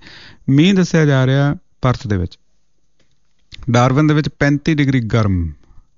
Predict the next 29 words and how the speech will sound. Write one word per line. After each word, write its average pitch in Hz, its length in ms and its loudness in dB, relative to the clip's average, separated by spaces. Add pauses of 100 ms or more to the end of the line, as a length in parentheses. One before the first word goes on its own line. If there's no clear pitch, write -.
(640)
ਤੇ - 140 -6
ਐਲਿਸ 127 260 0
ਸਪ੍ਰਿੰਗ 120 320 -2
ਦੇ 117 60 0
ਵਿੱਚ 113 260 -4
ਸਤਾਈ 107 400 -2
ਡਿਗਰੀ 104 300 -2
ਦਿਨ 101 260 -2 (180)
ਸਾਫ਼ - 520 -6
ਰਹੇਗਾ। 120 340 0 (540)
ਸ਼੍ਰੀ 131 280 -2
ਦਰਬਾਰ 123 320 2
ਸਾਹਿਬ 123 260 -2 (120)
ਅੰਮ੍ਰਿਤਸਰ 117 640 0 (440)
ਇਸ 113 140 -2
ਵੇਲੇ 110 280 0 (100)
ਉਨੱਤੀ 120 380 -2
ਡਿਗਰੀ 117 260 0
ਤਾਪਮਾਨ 117 640 -2
ਹੈ 139 160 0 (360)
ਔਰ 117 180 0
ਦਿਨਾਂ 117 320 0
ਨੂੰ 117 180 0
ਅੱਜ 107 140 -2
ਬੱਤੀ 107 400 -4
ਡਿਗਰੀ 104 300 -2
ਤੱਕ - 580 -6
ਰਹਿਣ 104 280 0
ਦੀ 101 300 -2